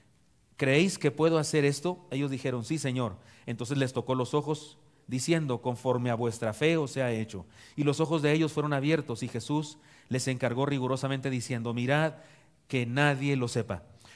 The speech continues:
Pero salidos ellos, divulgaron la fama de él por toda aquella tierra.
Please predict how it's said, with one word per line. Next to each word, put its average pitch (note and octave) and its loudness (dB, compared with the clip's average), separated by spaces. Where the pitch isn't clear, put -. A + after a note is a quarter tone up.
Pero C3+ 0
salidos E3 4
ellos, F#3 4
divulgaron D3 2
la D3+ 2
fama D#3 2
de C#3+ 2
él D#3+ 0
por D3 -2
toda C#3 2
aquella B2+ -2
tierra. G#2 -4